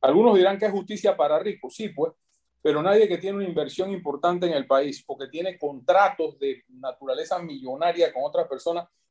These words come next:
va a someter sus disputas y sus problemas a un juzgado de circuito civil. Se van a la Cámara de Comercio en el centro de arbitraje y yo los he visto funcionando porque en la oficina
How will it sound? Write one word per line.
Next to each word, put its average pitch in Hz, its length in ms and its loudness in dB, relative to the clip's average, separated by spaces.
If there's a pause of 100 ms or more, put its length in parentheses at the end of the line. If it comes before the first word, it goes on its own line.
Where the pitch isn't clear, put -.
(120)
va 185 80 8
a 226 40 4
someter 185 440 -2
sus 185 180 -6
disputas 202 460 -2
y 180 60 -4
sus - 180 -8
problemas 180 380 -6 (200)
a 139 80 -2
un 156 80 -2
juzgado 208 540 4 (520)
de 151 100 -2
circuito 196 500 0
civil. 269 440 0 (720)
Se 143 200 0
van 135 160 4
a 180 40 2
la 175 140 2
Cámara 190 260 -2
de 180 60 -8
Comercio 196 400 -6
en 139 80 -8
el 123 80 -10
centro 175 300 -2
de 196 60 2
arbitraje 160 560 0 (280)
y 143 160 -10
yo 185 220 6
los 185 200 6
he 165 100 4
visto 170 340 -4
funcionando 143 680 -4
porque 123 240 -8
en 117 60 -8
la 113 60 -6
oficina 143 580 -8